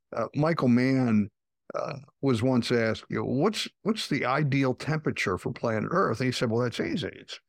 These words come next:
before we s-, it was the temperatures before we started adding carbon dioxide to the atmosphere." That would have been, well, it would put us squarely in the middle of the horrific Little Ice Age. And this was a period, uh,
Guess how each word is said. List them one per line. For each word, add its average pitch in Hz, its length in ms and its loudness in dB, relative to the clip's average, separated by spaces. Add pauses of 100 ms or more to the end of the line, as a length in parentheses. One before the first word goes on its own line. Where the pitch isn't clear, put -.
(320)
before 135 320 2
we 123 100 4
s-, - 160 -2
it 139 120 0
was 123 160 0
the 120 60 0
temperatures 131 720 0
before 123 320 0
we 110 160 2
started 110 480 0
adding 113 500 0 (680)
carbon 123 240 2
dioxide 107 380 0
to 98 60 -2
the 160 120 2
atmosphere." 107 380 -2
That 135 100 2
would 127 100 2
have 113 80 0
been, 107 280 2 (240)
well, 185 140 2
it 208 80 4
would 170 120 0
put 175 140 2
us 120 80 0
squarely 160 840 2
in 113 80 4
the 123 80 4
middle 131 400 2
of 104 140 -4
the 107 180 0 (460)
horrific 139 580 2 (300)
Little 123 320 2
Ice 127 340 0
Age. 131 480 -2 (320)
And 135 460 0
this 170 240 0
was 139 160 0
a 139 60 2
period, 123 680 2 (480)
uh, - 240 -4